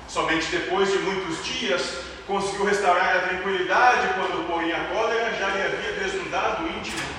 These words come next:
revelando-lhe o imperativo de maior aperfeiçoamento e notificando ao Senhor que aquele filho, matriculado na escola de iluminação,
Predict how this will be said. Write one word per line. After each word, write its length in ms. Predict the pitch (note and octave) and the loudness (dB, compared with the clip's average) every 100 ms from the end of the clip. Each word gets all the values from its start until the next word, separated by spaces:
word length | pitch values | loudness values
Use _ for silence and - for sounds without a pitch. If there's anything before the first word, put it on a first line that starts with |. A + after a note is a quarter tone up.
| - - - - - - - | -10 -10 -10 -10 -8 -6 2
revelando-lhe 800 | G#3 G3+ F#3+ F#3 F#3+ G3 G3 F#3+ | 2 4 4 4 4 2 0 0
o 100 | - | 2
imperativo 680 | G#3 F#3+ F3+ F#3 C#4 - G3+ | 4 4 4 2 0 -2 -2
de 100 | G3 | 0
maior 260 | F#3+ G3+ | 2 4
aperfeiçoamento 840 | G3+ G#3 G3+ G#3 F#3+ F3+ A3+ - - | 4 2 0 -2 -2 -2 -2 -2 -4
e 20 | |
notificando 580 | G#3 G#3 - - G3+ G3 | -4 -4 -6 -4 -2 0
ao 60 | F#3 | -2
Senhor 580 | - F3+ E3+ F#3+ - | -2 -2 2 2 2
que 400 | F#3+ E3 - - - - | -2 -4 -6 -8 -12 -4
aquele 400 | D3 D3+ B3+ D#4+ | -2 -2 -2 -2
filho, 460 | - - E3 C#3+ D3 C#3+ - - - | -4 -4 -4 -4 -6 -8 -12 -14 -6
matriculado 800 | D3+ D3+ D#3+ D3+ D3 E3+ E3+ E3 | -4 -2 -4 -4 0 2 2 0
na 80 | D#3 | -2
escola 420 | - E3 G#3+ A3 | -4 -4 -4 -2
de 100 | D3+ | -4
iluminação, 640 | D3+ D3+ C3+ - B2+ B2+ | -6 -6 -6 -6 -8 -8